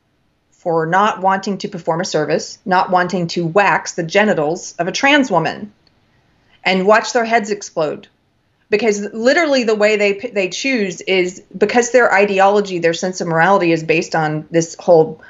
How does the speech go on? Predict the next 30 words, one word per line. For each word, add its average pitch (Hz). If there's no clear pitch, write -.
identity 180
politics 170
hierarchy. 170
They 220
don't 277
know 254
where 233
to 208
put 233
Muslim 190
woman 175
and 160
trans 185
woman 151
on 170
the 165
hierarchy 165
yet. 117
And 175
they're 170
kinda 180
like 156
an 170
even, 165
right? 160
So, 202
so 214
they 196
don't 214
know. 170